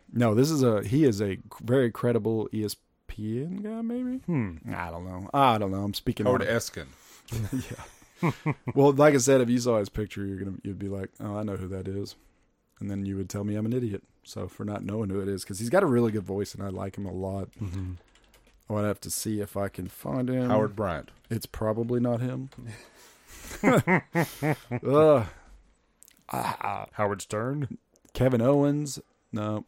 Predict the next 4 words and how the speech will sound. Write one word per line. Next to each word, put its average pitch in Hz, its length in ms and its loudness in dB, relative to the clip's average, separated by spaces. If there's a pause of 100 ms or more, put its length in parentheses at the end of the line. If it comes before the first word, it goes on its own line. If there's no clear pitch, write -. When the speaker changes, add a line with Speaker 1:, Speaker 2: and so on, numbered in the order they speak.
Speaker 1:
no, 101 340 -4
no. 104 340 -4 (1160)
Dang 101 220 -4
it. 101 160 -4